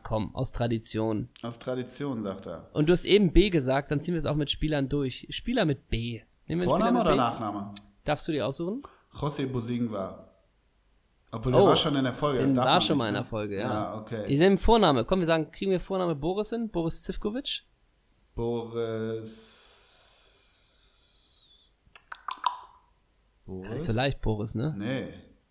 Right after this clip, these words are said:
Speaker 2: Gibt's nicht Boris Tadic oder so? Irgendwie bin ich dabei. Nee.
Speaker 1: Ich nehme
Speaker 2: Boris.
Speaker 1: Boris Zivkovic.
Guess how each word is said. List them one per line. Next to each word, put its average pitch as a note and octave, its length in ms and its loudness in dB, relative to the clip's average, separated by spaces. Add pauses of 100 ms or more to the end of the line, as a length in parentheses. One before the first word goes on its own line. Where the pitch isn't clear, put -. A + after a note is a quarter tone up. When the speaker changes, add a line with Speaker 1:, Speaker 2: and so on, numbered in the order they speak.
Speaker 2:
Gibt's - 180 -16
nicht B2 160 -6
Boris C3+ 340 -4
Tadic D3 580 -10
oder D3+ 180 -10
so? D#3 200 -12
Irgendwie B2+ 340 -10
bin A#2+ 160 -10
ich B2 100 -10
dabei. A2 400 -12 (120)
Nee. - 1700 -18
Speaker 1:
Ich D3+ 120 2
nehme E3+ 160 4
Speaker 2:
Boris. D3+ 120 0
Speaker 1:
Boris D3 220 -2
Zivkovic. - 680 -4